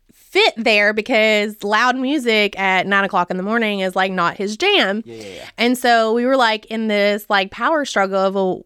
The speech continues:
Speaker 1: oh, I wanna go here and you wanna go there." I'm like, "Fine, I'll try it.
Speaker 2: Yeah.
Speaker 1: Whatever." Uh, <laughs> and so I have to say the first couple of Sundays that we came, I was like, "No, mm-mm."
Speaker 2: Yeah.
Speaker 1: My stubbornness, "No, mm-mm, this is not where I wanna be."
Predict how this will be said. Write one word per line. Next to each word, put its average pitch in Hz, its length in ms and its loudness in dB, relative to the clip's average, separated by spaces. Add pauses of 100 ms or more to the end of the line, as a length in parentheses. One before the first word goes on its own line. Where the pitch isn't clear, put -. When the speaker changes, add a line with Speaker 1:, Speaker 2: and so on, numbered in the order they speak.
Speaker 1:
oh, 185 80 0
I 185 140 4
wanna 220 180 -4
go 175 140 -2
here 262 280 0
and 220 200 0
you 233 100 -2
wanna 190 180 -2
go 160 140 -4
there." - 160 -8
I'm 175 80 -6
like, 170 220 -6
"Fine, - 320 -8 (520)
I'll 185 120 0
try - 300 -6
it. - 80 -20 (220)
Speaker 2:
Yeah. - 80 -20
Speaker 1:
Whatever." 202 420 -10 (540)
Uh, 254 180 2 (240)
<laughs> - 1200 -6
and 320 200 2
so 381 80 -2
I 403 60 4
have 415 100 2
to 440 180 2
say 440 180 4 (100)
the 392 60 -4
first 403 380 0
couple 349 320 2
of 339 160 2
Sundays 294 400 0
that 269 120 0
we 262 140 2
came, 277 200 0
I 233 80 0
was 214 120 -4
like, - 120 -6
"No, 240 240 -2 (200)
mm-mm." 254 320 -6
Speaker 2:
Yeah. 269 40 -10 (260)
Speaker 1:
My 240 160 2
stubbornness, 202 560 -4
"No, 285 140 -6 (180)
mm-mm, 277 320 -6
this 254 140 -8
is - 60 -12
not 254 360 0
where 254 140 -2
I 254 40 0
wanna 262 180 -4
be." 247 280 -6